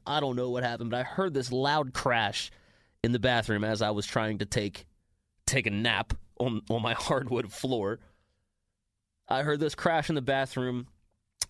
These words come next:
I get up, I open the door. Cheesesteak is laying in the tub, in,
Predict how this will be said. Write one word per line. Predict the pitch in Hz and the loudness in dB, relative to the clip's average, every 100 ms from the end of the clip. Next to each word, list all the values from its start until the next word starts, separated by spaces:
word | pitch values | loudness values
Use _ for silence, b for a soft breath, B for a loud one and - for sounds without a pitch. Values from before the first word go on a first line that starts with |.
| - | -2
I | 117 | -2
get | 131 139 | 0 0
up, | 117 110 b b b b _ - | 0 -2 b b b b _ -2
I | |
open | 123 - 123 | -2 0 -2
the | |
door. | 104 120 120 - - - | -2 -2 -2 -6 -8 -2
Cheesesteak | - 139 - 90 62 - - _ _ - | 0 0 0 -2 -4 -8 -16 _ _ -2
is | 101 98 | 0 2
laying | 107 131 107 78 65 - _ _ _ _ _ _ _ _ _ _ _ - | 2 2 0 -2 -6 -12 _ _ _ _ _ _ _ _ _ _ _ -2
in | 165 185 | 0 2
the | 160 | 0
tub, | 170 - 143 82 80 - _ _ _ _ _ _ | 0 0 0 -2 -6 -18 _ _ _ _ _ _
in, | 160 180 202 165 135 | 2 2 2 -2 -2